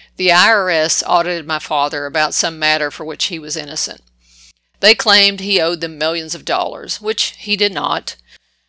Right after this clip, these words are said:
But an I R S agent showed up at the house and began harassing my dad. My mother was sitting there, and she very discreetly turned on a tape recorder.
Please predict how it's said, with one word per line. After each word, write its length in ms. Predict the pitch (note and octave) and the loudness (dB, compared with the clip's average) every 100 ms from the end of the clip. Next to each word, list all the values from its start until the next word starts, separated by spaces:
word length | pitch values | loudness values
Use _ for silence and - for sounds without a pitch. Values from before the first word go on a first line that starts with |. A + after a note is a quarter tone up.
| _ _ | _ _
But 320 | - G3 G3 G#3+ | -2 2 4 4
an 100 | G#3+ | 6
I 220 | G#3 B3 | 6 8
R 140 | A3+ | 6
S 200 | G3+ G3+ | 4 4
agent 320 | F#3 F3+ F3 | 4 2 0
showed 280 | - F#3+ G3 | 0 2 2
up 140 | F3 G3 | 0 -2
at 60 | |
the 60 | F3 | -8
house 420 | D#3 D#3+ D#3+ - | -6 -4 -2 -4
and 160 | - F3+ | -4 -6
began 400 | E3+ F3 E3+ E3+ | -2 0 0 -2
harassing 540 | F3 D#3+ D3+ - E3 | -6 -4 -2 -2 -4
my 120 | - | -8
dad. 340 | - D3 - - _ _ _ _ _ _ _ _ _ | -4 -4 -4 -12 _ _ _ _ _ _ _ _ _
My 160 | F#3+ E3+ | -6 -6
mother 480 | F3+ C4+ C4 F3 E3+ | 0 0 2 0 0
was 160 | E3 | 0
sitting 400 | - - A#3+ E3 | 2 4 4 2
there, 380 | D#3+ C#3+ D#3+ F3+ _ - | -2 -4 -4 -10 _ -8
and 140 | F#3 F#3+ | -2 -2
she 160 | A#3+ | -2
very 300 | A#3 A3 C4 | 0 0 0
discreetly 840 | D4+ D4+ - C4 G#3+ D#3+ E3 G3 - _ | 0 0 4 2 2 2 2 0 -4 _
turned 260 | - F#3 F3 | -6 -2 -2
on 140 | E3 | -2
a 60 | F#3+ | 0
tape 260 | B3+ A3 | 0 0
recorder. 460 | D#3 - - - | -6 -12 -12 -14